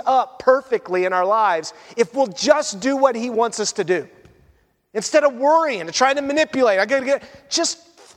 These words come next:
walk with him. And that's what they did. It said, "On the first day of the seventh month,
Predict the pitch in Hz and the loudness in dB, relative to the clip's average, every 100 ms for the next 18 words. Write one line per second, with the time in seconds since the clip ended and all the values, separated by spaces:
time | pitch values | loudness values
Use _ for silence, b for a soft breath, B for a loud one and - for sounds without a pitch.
0 | _ - 254 453 - 359 226 214 139 101 | _ 2 4 4 2 -6 -2 -4 -4 -10
1 | - _ _ _ _ 175 220 247 247 226 | -20 _ _ _ _ -2 0 2 2 2
2 | 220 214 139 - - _ _ _ _ _ | 2 0 -2 -10 -20 _ _ _ _ _
3 | _ - 190 196 190 - 233 214 226 185 | _ -4 0 0 0 0 0 2 0 0
4 | - 220 190 170 202 165 | 2 2 2 -2 -2 -2